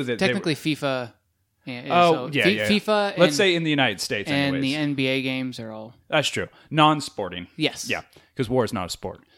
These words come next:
Speaker 2: Did that come out today?
Speaker 1: It did come out today. To great reviews, by the way.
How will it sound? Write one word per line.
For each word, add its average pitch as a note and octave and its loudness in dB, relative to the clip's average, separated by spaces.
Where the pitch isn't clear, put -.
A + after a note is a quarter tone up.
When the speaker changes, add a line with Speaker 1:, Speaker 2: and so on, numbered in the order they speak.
Speaker 2:
Did D3 -10
that A3 -6
come A#3+ -2
out G3+ -6
today? B3 -12
Speaker 1:
It C#3+ -12
did A3+ -6
come B2 -6
out F#2+ -10
today. G2+ -8
To C#3 -8
great C3 -4
reviews, B2+ -8
by E2 -8
the E2 -10
way. E2+ -8